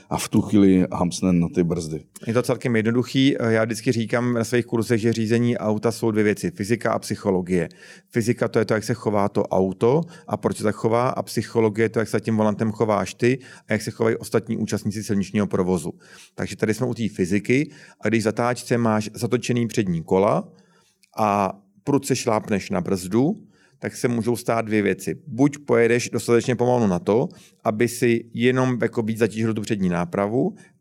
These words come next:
Speaker 2: a může se stát, že se odlehčí zadní náprava a dostaneš smyk zadní nápravy, bez ohledu na to, jestli je to, eh, hraboš, předokolka, zadokolka.
Speaker 1: Zadohrab, předohrab.
Speaker 2: Eh, zadohrab, předohrab, promiň. Eh,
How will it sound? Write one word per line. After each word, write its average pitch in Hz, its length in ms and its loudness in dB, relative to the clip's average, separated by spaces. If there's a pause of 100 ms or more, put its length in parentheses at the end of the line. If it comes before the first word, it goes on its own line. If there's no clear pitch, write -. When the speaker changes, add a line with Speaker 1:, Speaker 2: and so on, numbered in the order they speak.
Speaker 2:
a 117 40 2
může 120 240 0
se 127 120 0
stát, 113 220 -2
že 107 100 -2
se 123 140 -2
odlehčí 117 600 -2
zadní 101 340 2
náprava 98 720 0 (300)
a 113 80 -4
dostaneš 113 520 0
smyk 120 220 -2
zadní 95 280 0
nápravy, 101 600 0 (300)
bez 117 180 -2
ohledu 113 240 2
na 101 120 2
to, 104 160 2
jestli 101 300 2
je 107 100 4
to, 95 540 2 (340)
eh, 95 60 0
hraboš, 104 640 0
předokolka, 101 640 -2
zadokolka. 95 640 -2 (200)
Speaker 1:
Zadohrab, 98 440 2
předohrab. 78 420 -4
Speaker 2:
Eh, - 40 -12
zadohrab, 107 440 0
předohrab, 107 440 0
promiň. 110 440 0
Eh, - 280 -20